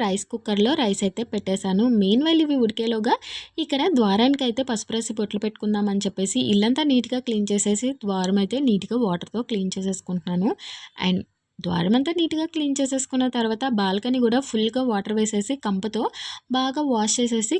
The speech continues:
క్లీన్ చేసేసుకున్నాను అనమాట. So, క్లీనింగ్ అంతా కంప్లీట్ అయిపోయిన తర్వాత ఇంకా ద్వారానికి నిండుగా పసుపు అయితే రాసుకుంటున్నాను.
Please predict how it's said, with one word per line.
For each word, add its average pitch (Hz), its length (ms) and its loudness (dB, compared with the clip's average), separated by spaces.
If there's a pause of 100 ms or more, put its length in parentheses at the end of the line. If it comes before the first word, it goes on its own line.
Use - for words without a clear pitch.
క్లీన్ 233 240 0
చేసేసుకున్నాను 202 640 -2
అనమాట. 185 320 0 (420)
So, - 120 -4 (120)
క్లీనింగ్ 254 380 0
అంతా 302 240 -2
కంప్లీట్ 220 380 2
అయిపోయిన 233 340 -2
తర్వాత 190 300 0 (280)
ఇంకా 196 180 -2 (100)
ద్వారానికి 208 560 2 (100)
నిండుగా 202 360 4 (100)
పసుపు 214 280 -4
అయితే 196 260 -2
రాసుకుంటున్నాను. 185 720 -2